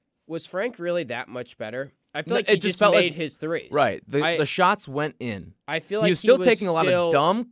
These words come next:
Speaker 1: Yes.
Speaker 2: long contested
Speaker 1: <laughs> I
Speaker 2: twos.
Speaker 1: agree. I mean, it's, it's a weird thing to bring up because he scored twenty-one points and he was finally making those shots, but there were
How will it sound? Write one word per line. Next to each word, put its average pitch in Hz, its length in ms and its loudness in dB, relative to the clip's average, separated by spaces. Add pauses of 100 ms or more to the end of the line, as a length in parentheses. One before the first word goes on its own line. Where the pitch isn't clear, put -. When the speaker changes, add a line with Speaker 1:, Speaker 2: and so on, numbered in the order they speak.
Speaker 1:
Yes. 185 220 2
Speaker 2:
long 185 160 4
contested 180 500 -2
Speaker 1:
<laughs> - 0 -
I 240 40 -2
Speaker 2:
twos. 175 460 -2
Speaker 1:
agree. 208 280 -6 (340)
I 165 100 -8
mean, 185 240 -4 (100)
it's, 185 280 -4
it's 175 200 -8
a 170 60 -2
weird 190 420 -2
thing 190 260 -8
to 185 100 -8
bring 156 280 -6
up 170 200 -6
because 165 240 -10
he 135 80 -10
scored 156 380 -6
twenty-one 151 520 -6
points 170 540 -8
and 135 120 -12
he 135 100 -12
was 123 180 -14
finally 139 380 -6
making 135 500 -8
those 175 200 -6
shots, 185 540 -8
but 165 300 -6 (420)
there 165 200 -2
were 170 260 -2